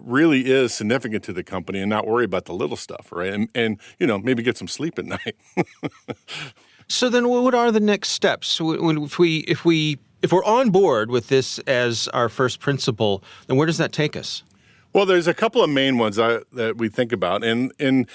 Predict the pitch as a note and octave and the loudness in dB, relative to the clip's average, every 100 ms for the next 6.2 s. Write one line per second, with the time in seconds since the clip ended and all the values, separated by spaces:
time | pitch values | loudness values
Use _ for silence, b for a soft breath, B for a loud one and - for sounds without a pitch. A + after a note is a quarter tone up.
0 | B B - - _ C#3+ - _ - D3+ | B B -20 -20 _ -20 -20 _ -2 0
1 | D3 A#3+ G#3 - G3+ C#3 D3+ B2+ - - | 2 2 2 0 -2 0 0 0 -2 2
2 | B2 A#2+ F2+ - - A#2+ G#2+ - G2+ - | 0 0 -8 -12 -10 -4 -4 -4 -8 -4
3 | G#2+ G2+ G2 F#2+ G2 b b b - D3 | -4 -4 -6 -8 -12 b b b -2 0
4 | C#3+ B2 A2+ G#2+ G2+ G2+ F#2+ F2+ F#2 G2 | 0 0 -2 -2 -2 -4 -4 -6 -4 -6
5 | - F2+ - F2 - G#2 A2 F#2 - - | -6 -12 -14 -16 -6 -4 -4 -6 -14 -16
6 | - - | -16 -20